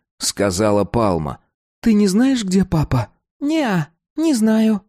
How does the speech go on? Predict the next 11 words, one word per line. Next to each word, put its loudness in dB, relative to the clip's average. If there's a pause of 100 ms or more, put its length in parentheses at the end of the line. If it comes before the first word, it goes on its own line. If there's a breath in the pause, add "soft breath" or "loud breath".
(260)
«Чего 2
ты -4
тут -2
валяешься? 0 (360)
Заняться 0
нечем?» 0 (480)
«А 0
тебе?» — 0 (460)
огрызнулась 0
Елена. 0 (340)
Палма 0